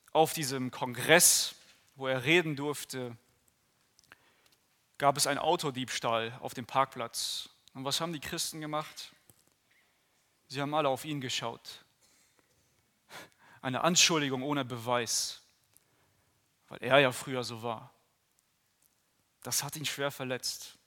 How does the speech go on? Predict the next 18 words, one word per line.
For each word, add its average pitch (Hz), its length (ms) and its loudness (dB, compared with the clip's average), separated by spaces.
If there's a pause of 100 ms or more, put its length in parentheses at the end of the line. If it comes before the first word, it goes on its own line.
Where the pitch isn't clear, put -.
(880)
Das - 140 -10
kann 143 120 -4
ich 120 80 -8
mir 131 80 -6
vorstellen. 139 600 -8 (840)
Lasst 139 200 4
uns 156 100 -2
darauf 143 260 0
aufpassen. - 600 -6 (1120)
Das - 140 -8
alte 156 240 2
Leben 151 300 2
interessiert - 520 0
nicht - 160 -8
mehr. 113 160 -20 (540)
Das - 180 -4
neue 135 240 0
Leben 110 340 -10